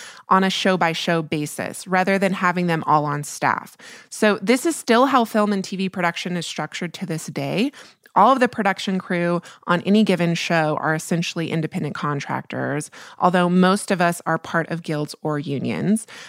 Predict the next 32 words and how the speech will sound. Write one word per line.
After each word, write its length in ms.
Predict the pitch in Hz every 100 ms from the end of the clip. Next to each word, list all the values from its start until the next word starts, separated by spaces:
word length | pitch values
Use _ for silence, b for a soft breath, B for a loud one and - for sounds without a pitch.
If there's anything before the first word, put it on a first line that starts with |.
| -
Um, 220 | 196 190
the 140 | - 220
emergence 460 | 208 214 240 262
of 100 | 226
independent 460 | 131 208 202 170 170
contractors 600 | - 160 190 175 170 160 -
in 160 | 190 208
the 80 |
sixties 520 | 190 170 - 160 156 -
is 220 | 208 262
paralleled 500 | - 233 208 175 170
by 140 | 165 160
the 80 | 156
rise 300 | 147 147 160
of 120 | -
independent 640 | 196 233 214 170 151 127 -
films, 400 | 123 104 135 - B B -
n-, 120 | 185
which 220 | - 185 185
are 140 | 175
films 320 | - 185 175
that 120 | 160 147
are 80 |
not 320 | 151 165 180 -
connected 420 | 175 151 160 -
to 160 | 165
a 60 | 151
studio. 500 | - 147 131 - 170 B B B _ _ _ _ _ _
So 180 | - 254
while 220 | 226 233
these 280 | 285 277 226 -
films 280 | - 202